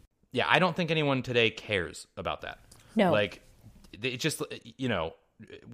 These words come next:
Speaker 1: I don't, I don't feel like, I don't feel like that matters at all. The, the one that I do think matters, though, is that we, as, is the idea that we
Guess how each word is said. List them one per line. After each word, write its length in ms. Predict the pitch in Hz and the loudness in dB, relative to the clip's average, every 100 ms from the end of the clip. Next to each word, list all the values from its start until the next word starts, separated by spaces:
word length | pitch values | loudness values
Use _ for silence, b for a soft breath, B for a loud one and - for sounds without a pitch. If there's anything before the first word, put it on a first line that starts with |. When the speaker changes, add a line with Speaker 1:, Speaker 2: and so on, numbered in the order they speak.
| - _ - - _ | -20 _ -20 -20 _
Speaker 1:
I 100 | 117 | -4
don't, 280 | 131 156 123 - | 2 2 0 -4
I 80 | 127 | -2
don't 280 | 127 139 - | 2 0 0
feel 180 | 143 117 | 2 4
like, 260 | 104 - - _ _ _ _ _ _ | 4 0 -14 _ _ _ _ _ _
I 60 | 120 | 0
don't 140 | 131 | 0
feel 140 | 135 | 2
like 160 | 113 98 | 2 2
that 160 | 95 90 | 0 2
matters 280 | 87 82 | 0 -2
at 60 | 85 | -6
all. 160 | 78 - b b - | -8 -10 b b -4
The, 480 | 110 120 113 107 - _ _ | 2 4 4 2 -2 _ _
the 180 | 107 113 | -4 -2
one 260 | 113 156 175 | 0 0 2
that 180 | 147 - | 0 0
I 300 | 113 110 101 104 _ - | 0 0 -2 -14 _ -4
do 280 | 180 285 | 0 2
think 360 | 330 139 98 92 | 2 0 -2 -2
matters, 480 | 95 87 85 82 80 | -4 -2 -4 -6 -8
though, 360 | 85 62 78 - b b b b _ 113 | -10 -8 -10 -12 b b b b _ -2
is 540 | 104 101 95 98 - _ _ 101 | 0 0 -2 -6 -12 _ _ -16
that 540 | 98 110 107 104 - _ _ _ _ _ _ _ 117 | -4 2 2 0 -8 _ _ _ _ _ _ _ -10
we, 420 | 110 151 170 - | -4 -2 -2 -4
as, 300 | - 127 117 | -2 -2 -2
is 220 | - 120 | -4 0
the 120 | 123 | 4
idea 260 | 123 131 139 | 4 4 4
that 160 | 110 | 2
we 360 | 113 127 131 | 0 0 0